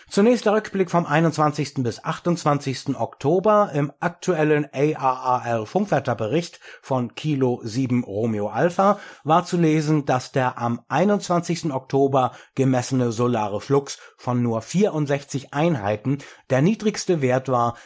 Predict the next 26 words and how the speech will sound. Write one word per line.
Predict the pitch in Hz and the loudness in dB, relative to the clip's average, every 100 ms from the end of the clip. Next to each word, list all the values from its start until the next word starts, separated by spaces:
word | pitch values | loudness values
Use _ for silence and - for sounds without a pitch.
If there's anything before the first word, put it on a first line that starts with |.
| _ | _
der | 139 135 143 - | 2 2 0 -6
in | - 127 | -4 -2
den | 123 - | -2 -2
Aufzeichnungen | 101 101 - 110 107 120 117 117 - | -4 -4 -4 -2 -2 -2 -2 -2 -2
gefunden | 135 160 180 123 107 | 0 0 0 -2 -4
wurde. | 95 85 85 - - - - | -6 -8 -12 -16 -20 -16 -2
Im | 131 | 2
Jahre | 120 120 127 | 4 4 4
neunzehnhundertsechs | 123 123 143 117 107 101 131 180 - - - - | 2 2 0 -2 -4 -2 -2 -2 -6 -16 -8 -2
betrug | 170 - 185 185 | 0 0 -2 0
der | 156 | 0
bisher | 170 170 160 151 | 0 0 0 2
niedrigste | 151 147 147 | 0 0 -4
Nächste | - 131 | -2 -4
Fluxwert | - 135 - 120 120 113 - - | -2 -4 -4 -2 0 0 -6 -20
vierundsechzig | - 147 127 117 113 - 123 | -2 0 0 -4 -8 -8 -10
Komma | - 107 98 | -6 -6 -6
zwei, | 98 - 175 220 - - - _ | -6 2 2 2 -6 -20 -20 _
am | 131 131 | -2 -2
zweiten | - 147 151 151 | 0 0 2 0
Juli | 127 143 135 | 2 2 4
neunzehnhundertvierundfünfzig | 120 120 127 139 127 117 - 131 107 123 185 - - 220 - | 4 2 0 0 0 -2 -2 -2 -2 0 0 0 -2 -2 -4
vierundsechzig | - 147 120 117 120 - 120 - | -4 0 0 0 -2 -4 -10 -4
Komma | 110 107 | -4 -4
vier | - 170 151 | -2 0 0
Fluxeinheiten. | 131 107 - - 98 87 95 90 85 | -2 -8 -10 -8 -8 -6 -6 -8 -12